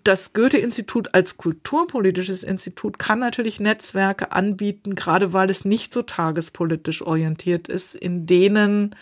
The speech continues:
Gespräche und künstlerische Produktionen möglich sind, die auch eine Heimat bieten, Personen, die kritisch zu ihrer eigenen Regierung stehen. Aber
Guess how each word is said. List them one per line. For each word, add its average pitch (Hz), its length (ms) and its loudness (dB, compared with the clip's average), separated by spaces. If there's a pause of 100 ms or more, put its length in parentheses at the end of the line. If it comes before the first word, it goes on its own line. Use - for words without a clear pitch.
(1000)
Gespräche 233 1400 2 (600)
und 196 440 2
künstlerische 220 640 2
Produktionen 202 680 2
möglich 214 480 4
sind, 208 760 0 (540)
die 220 540 6 (320)
auch 185 380 4
eine 180 320 0
Heimat 185 420 2
bieten, 185 580 -6 (360)
Personen, 180 640 0
die 180 320 -2 (260)
kritisch - 720 -2 (600)
zu 180 300 4
ihrer 170 340 0
eigenen 165 320 0
Regierung 185 480 0
stehen. 190 400 4
Aber 170 400 2